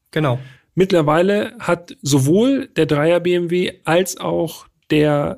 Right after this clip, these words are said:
Speaker 2: D drei S beziehungsweise B drei S auch ein Facelift bekommen. Das
Speaker 1: Korrekt.
Speaker 2: heißt, wenn ihr jetzt die Bilder auf Instagram seht, dann wundert euch nicht, das ist nicht die aller, aller aktuellste Variante. Technisch hat sich aber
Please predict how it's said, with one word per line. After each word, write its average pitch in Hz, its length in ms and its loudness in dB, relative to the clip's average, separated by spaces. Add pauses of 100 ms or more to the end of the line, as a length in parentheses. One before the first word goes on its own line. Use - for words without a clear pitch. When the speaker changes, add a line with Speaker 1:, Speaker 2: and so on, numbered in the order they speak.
Speaker 2:
D 160 200 4
drei 156 360 0
S 160 200 -6
beziehungsweise 139 600 -6
B 143 280 -2
drei 156 320 -6
S - 280 -10 (580)
auch 175 360 0 (420)
ein 147 140 0
Facelift - 420 -2
bekommen. 185 420 -6 (540)
Das 131 100 -6
Speaker 1:
Korrekt. 151 180 2
Speaker 2:
heißt, - 260 -6 (340)
wenn 160 280 0
ihr 170 100 0
jetzt 165 240 0
die 160 60 -4
Bilder 156 200 2
auf 139 120 -4
Instagram 139 420 -4
seht, 139 380 -4
dann 131 180 0
wundert 185 240 0
euch 151 220 -4
nicht, 165 240 -6
das 143 100 -8
ist - 140 -10
nicht 190 260 -6
die - 220 -10 (100)
aller, 254 400 -8
aller 185 220 -6
aktuellste 160 680 -6
Variante. 151 500 -2 (540)
Technisch 160 400 -2
hat 143 140 -2
sich - 360 -6
aber 139 480 -2